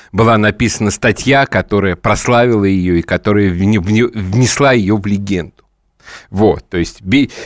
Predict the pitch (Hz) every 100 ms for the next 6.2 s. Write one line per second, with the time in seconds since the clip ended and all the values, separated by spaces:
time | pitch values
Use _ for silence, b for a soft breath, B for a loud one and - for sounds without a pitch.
0 | - 110 208 214 165 135 123 185 165 147
1 | 117 98 98 127 - 175 160 135 135 131
2 | 139 151 139 131 127 139 147 202 - -
3 | 113 131 147 131 - 131 - 120 127 123
4 | 110 - - 76 80 90 82 123 110 -
5 | 139 143 123 107 107 - 113 101 131 143
6 | 113 -